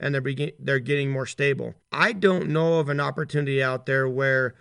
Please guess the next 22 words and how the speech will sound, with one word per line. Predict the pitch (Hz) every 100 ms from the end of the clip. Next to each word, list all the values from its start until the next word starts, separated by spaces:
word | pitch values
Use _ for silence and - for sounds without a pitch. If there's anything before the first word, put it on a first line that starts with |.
| - - -
I | 147
can | 151 165
start | - 160 156
a |
business | 131 147 135 151 151
with | 135 123
little | 139 156 147
overhead. | 135 135 127 135 - _ _ _ -
Doesn't | 135 147
require | 143 139 139 147
inventory, | 143 139 139 131 139
so | 135 127
it's | -
not | 143
like | 135 131
I'm | 131 123
buying | 131 131 131
inventory, | 139 135 135 135
having | 127 135 127
to | 123
resell | 135 147 147 - - 147
inventory. | 127 127 123 127 127 135